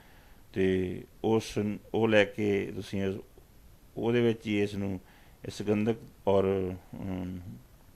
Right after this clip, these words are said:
ਪਾਰੇ ਨੂੰ ਇੱਕ ਦਿਨ ਪੂਰਾ, ਅਹ, ਰ-, ਰਗੜਨਾ ਹੈ। ਥੋੜ੍ਹੀ ਜਿਹੀ ਮਿਹਨਤ ਕਰਨੀ ਪੈਣੀ ਹੈ, ਇਹ ਕਾਲਾ ਸੁਰਮੇ ਵਰਗਾ ਹੋ ਜਾਂਦਾ ਹੈ। ਫਿਰ ਪਸਮਾਂ ਜੋ ਵਧੀਆ ਕੁਆਲਿਟੀ ਦੀਆਂ ਹੋਣ ਉਹ ਪਾ ਕੇ ਇੱਕ ਦਿਨ ਉਹਨਾਂ ਨੂੰ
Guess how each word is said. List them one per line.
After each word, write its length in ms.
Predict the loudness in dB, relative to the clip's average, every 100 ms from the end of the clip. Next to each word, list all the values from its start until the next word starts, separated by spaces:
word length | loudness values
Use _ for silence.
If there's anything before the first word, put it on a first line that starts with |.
| -20 -20 -20 0
ਪਾਰੇ 280 | 6 8 8
ਨੂੰ 200 | 4 -2
ਇੱਕ 160 | -2 0
ਦਿਨ 320 | 2 2 0 -6
ਪੂਰਾ, 520 | -4 2 4 4 2 -6 -12
ਅਹ, 60 |
ਰ-, 460 | -10 -8 -6 -4 0
ਰਗੜਨਾ 320 | 0 0 0
ਹੈ। 140 | -2
ਥੋੜ੍ਹੀ 260 | -4 -4 -4
ਜਿਹੀ 140 | -2
ਮਿਹਨਤ 240 | -2 -2 -2
ਕਰਨੀ 280 | -2 -2 -2
ਪੈਣੀ 380 | -4 -4 -4
ਹੈ, 100 | -6 -4
ਇਹ 160 | -6 -6 0
ਕਾਲਾ 200 | 2 2
ਸੁਰਮੇ 360 | 2 0 2
ਵਰਗਾ 400 | 2 2 0 -2
ਹੋ 140 | -4 -4
ਜਾਂਦਾ 300 | -6 -8 -14
ਹੈ। 60 | -20 -20 -20 -20 -20 -20 -20 -20 -20 -20 -20 -20 2
ਫਿਰ 220 | 6 6
ਪਸਮਾਂ 380 | 6 4 4 4
ਜੋ 280 | 6 4
ਵਧੀਆ 280 | 6 4 4
ਕੁਆਲਿਟੀ 420 | 6 8 8 6
ਦੀਆਂ 160 | 2 2
ਹੋਣ 240 | 2 -2 -4 -12 -20 -20 -20 -20 -20 -20 -20 -20 -20 -20 -20 -20 -20 -20 -20 -20 -4 0
ਉਹ 80 | 4
ਪਾ 280 | 10 10
ਕੇ 460 | 10 6 4 6 4
ਇੱਕ 200 | 0 2
ਦਿਨ 400 | 4 6 6 2 -2 -8 0
ਉਹਨਾਂ 260 | 2 2
ਨੂੰ 380 | 2 2 0 -6